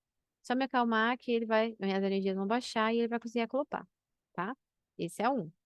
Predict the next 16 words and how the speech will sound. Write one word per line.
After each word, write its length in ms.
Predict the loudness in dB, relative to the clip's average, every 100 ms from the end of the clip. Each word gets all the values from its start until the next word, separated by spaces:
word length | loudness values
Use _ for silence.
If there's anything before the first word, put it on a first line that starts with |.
| _ _
pra 120 | -8
quem 140 | -6
quer 280 | -2 2 2
realmente 440 | 2 -2 -2 -4 -2
acordar 520 | 0 2 2 2 2
e, 100 | -2
né, 140 | -4
e 80 | -8
tal. 220 | -8 -8 -8 _ _ _ _ _ _ _
Mas 560 | 0 2 2 -2 -14 -20 _ -4
o 80 | 0
mais 320 | 6 6 6
legal 360 | 6 6 8 8
e 80 | 8
a, 200 | 6
o 80 | 4